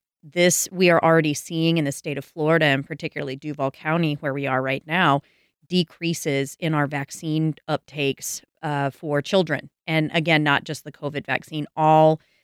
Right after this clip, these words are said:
vaccines that they're supposed to be getting for school to prevent vaccine, uh, illness, vaccine preventable illness like measles and, uh, mumps and rubella,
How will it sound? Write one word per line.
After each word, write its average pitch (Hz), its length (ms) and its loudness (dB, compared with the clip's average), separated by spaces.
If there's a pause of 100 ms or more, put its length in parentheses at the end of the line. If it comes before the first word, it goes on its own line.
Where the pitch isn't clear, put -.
vaccines 143 720 -4
that 147 160 -8
they're 147 100 -2
supposed 151 440 -8
to 160 40 -12
be 147 100 -10
getting 143 280 -4
for 160 120 -12
school 185 520 4
to 160 140 -8
prevent 139 420 -8
vaccine, 139 680 -8 (100)
uh, 147 220 -12
illness, 160 520 2
vaccine 160 440 -4
preventable 143 400 -8
illness 131 400 -10
like - 240 -12
measles - 600 -6
and, - 140 -20 (400)
uh, 151 160 -12
mumps 170 320 0
and 147 80 -8
rubella, 147 480 0